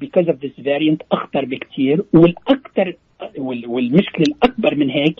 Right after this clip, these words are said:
إنه هيدا الفاريانت بدل ما يت-، المصاب فيها يعدي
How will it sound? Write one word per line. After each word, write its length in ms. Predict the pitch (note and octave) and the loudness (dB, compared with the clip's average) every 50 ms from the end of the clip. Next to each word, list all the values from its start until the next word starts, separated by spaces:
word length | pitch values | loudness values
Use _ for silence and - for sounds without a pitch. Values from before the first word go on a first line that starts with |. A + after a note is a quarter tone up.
| - G#3+ | 2 4
إنه 180 | F#3 F3+ D#3+ C#3+ - | 4 4 4 4 4
هيدا 200 | B3 B3 F#3+ F#3 | 4 4 4 2
الفاريانت 540 | D#3+ D3 C#3+ E3+ E3+ E3 D#3+ D3+ D3 C3+ - _ _ _ - _ - | -2 2 2 2 2 2 0 -2 -6 -8 -12 _ _ _ -20 _ 0
بدل 360 | E3+ F3 E3+ E3 D3+ C#3 B2 - _ _ _ _ _ | 0 2 2 2 0 0 -2 -10 _ _ _ _ _
ما 160 | E3+ D#3 D3+ | -12 -6 -4
يت-، 360 | D3 D3 C#3+ - - - - D3 | -4 -4 -4 -6 -10 -12 -8 -6
المصاب 680 | C#3+ C#3 C3+ C3+ C3 D3 D3+ D3 - - G3+ G3+ F3+ - - | -6 -4 -4 -2 0 0 0 0 4 4 4 4 2 0 -8
فيها 260 | - F#3 E3 C#3+ B2+ - _ | -6 -4 -4 -4 -4 -8 _
يعدي 500 | C#3+ F3+ G#3+ - D3 C#3 C#3 C#3 C3+ C3+ | 0 0 0 0 0 -6 -8 -10 -10 -10